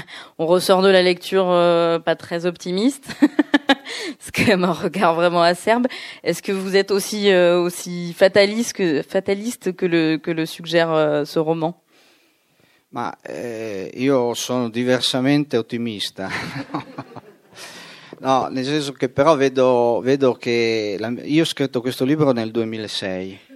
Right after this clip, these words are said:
Speaker 2: Nel duemilasei, eh, noi giornalisti e gli scrittori denunciavano la presenza della malavita organizzata anche al nord e in modo pesante.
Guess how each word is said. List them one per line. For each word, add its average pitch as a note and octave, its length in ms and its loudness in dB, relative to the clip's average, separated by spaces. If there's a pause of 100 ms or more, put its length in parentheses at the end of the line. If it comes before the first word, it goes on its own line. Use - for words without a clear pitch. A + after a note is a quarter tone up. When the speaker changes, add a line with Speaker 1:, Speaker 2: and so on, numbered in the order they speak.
(420)
Speaker 2:
Nel A#2+ 180 -4
duemilasei, C3+ 920 0
eh, A2+ 420 -4
noi B2 320 -2
giornalisti A#2 1000 -4
e G2+ 180 -2
gli G#2 100 -14
scrittori A#2 720 -4
denunciavano A2 760 -4
la G#2 140 -8
presenza A2 480 -10
della G2+ 180 -8
malavita G#2 480 -12
organizzata G#2 640 -8
anche G#2+ 340 -10
al G2+ 120 -8
nord A2 420 -6
e G2+ 60 -6
in G2+ 100 -12
modo G#2 240 -10
pesante. G2 720 -14